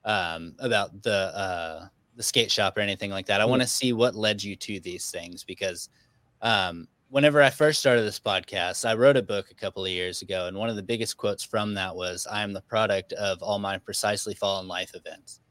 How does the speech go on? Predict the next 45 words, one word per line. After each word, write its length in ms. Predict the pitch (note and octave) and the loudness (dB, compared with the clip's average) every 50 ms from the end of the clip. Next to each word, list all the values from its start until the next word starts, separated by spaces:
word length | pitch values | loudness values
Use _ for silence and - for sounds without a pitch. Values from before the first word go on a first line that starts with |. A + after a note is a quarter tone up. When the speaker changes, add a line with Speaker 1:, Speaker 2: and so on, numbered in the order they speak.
| _ _ _ _ _ | _ _ _ _ _
Speaker 1:
So 220 | _ - - A#2+ A2+ | _ -6 -4 -2 0
all 260 | - A#2+ A#2+ C3+ D3+ | 4 8 10 10 10
these 340 | D3 D3 C#3+ C#3+ C#3 - - | 8 6 2 2 0 -2 -2
things 440 | - C#3 B2+ A#2+ A#2 A2+ A2+ G#2+ A#2+ | 0 2 2 2 2 0 -2 -2 -2
that 100 | A2 G#2 | 0 0
have 100 | G2+ - | 0 0
happened 360 | - A#2 A#2 A2+ B2 A#2 A2 | 4 4 4 4 4 0 -2
to 40 | G#2+ | -2
me, 160 | G2+ G2+ G2+ G2+ | -2 -2 -2 -2
all 120 | G2 G#2 | -2 -2
these 160 | G#2 G2+ - | -2 -4 -4
things 280 | - A#2 A#2 A#2 G#2 G#2 | -4 -2 -2 -2 -2 -2
that 100 | A2 G#2+ | -2 -2
I've 140 | G2 F#2 F2+ | -2 -2 -2
done 500 | G#2+ G2+ G2+ G2 F#2+ F#2+ G2 G2 A2 - | -2 0 0 0 -2 -4 -8 -10 -12 -8
have 220 | - A2+ G#2 G2+ - | -4 -2 -2 -2 -2
kinda, 540 | - - G#2+ G#2+ G#2 G2+ G2 F#2+ F#2 F2 - _ _ _ _ _ _ _ _ _ _ _ _ _ | -2 -2 -2 0 0 0 0 0 0 -2 -6 _ _ _ _ _ _ _ _ _ _ _ _ _
the 100 | - B2+ | 0 2
way 280 | A#2 A2+ A#2+ B2+ C3+ C3+ | 6 8 10 10 10 10
that 140 | B2+ B2+ A#2+ | 8 6 6
I 220 | A2+ A2+ A#2+ A#2+ | 6 8 8 8
have 680 | A#2+ A#2 G#2+ - A2 G#2+ G#2 G#2 G#2 G2+ F#2+ F2+ A2+ G#2 | 8 8 6 4 4 4 4 4 2 2 0 -4 -6 -2
dealt 300 | - A2+ A2+ B2+ A#2 - | 2 4 4 4 4 2
with 240 | A#2+ A#2+ A#2 - | 0 -2 -2 0
those 300 | - A#2 G#2+ G#2 G2 - | 0 -2 -2 -2 -2 -4
things 420 | - - G2 F#2+ F#2+ F#2+ G2 - - | -4 -4 -4 -4 -4 -6 -8 -6 -2
have 300 | - G#2+ G2+ G2 F#2 F#2 | 0 2 2 2 0 -4
made 340 | G#2 G#2+ A2+ A2+ A2 A2 A2 | -10 -4 0 0 0 2 0
me 160 | G#2+ A2 G#2 | 0 -2 -2
the 80 | F2+ | -4
person 380 | G2 - A2+ A2 G2+ - G#2+ G#2 | -6 -6 -4 -4 -4 -4 -6 -4
that 120 | G2+ G2+ G2 | -4 -2 -2
I 80 | F#2+ F#2 | -2 -2
am, 360 | F2+ G2 F#2+ F#2+ F2+ F2 F2+ | -2 -4 -4 -2 -4 -4 -6
and 80 | F2+ F#2 | -6 -4
all 160 | G2 G#2+ A2 | -2 -2 0
these 240 | A2+ A2 G#2+ - - | 0 0 -2 -2 -2
different 360 | - A#2+ A#2 - A#2 G#2+ - | 0 0 0 0 0 -4 -6
trajectories 680 | - G#2+ F#2+ - A#2+ B2+ B2 - - A2 G#2 G#2 G2 - | -8 -6 0 4 6 6 6 4 2 0 0 0 -2 -4
that 100 | - - | -6 -4
they 100 | A#2 G#2+ | -2 -2
have 120 | G2+ G2 | -2 0
set 260 | - - D#3 D#3 - | 2 2 2 2 2
me 160 | B2 A2+ G#2 G2 | 0 -4 -4 -4
on 280 | F#2+ F#2 F2 F2 F2 | -4 -4 -6 -8 -12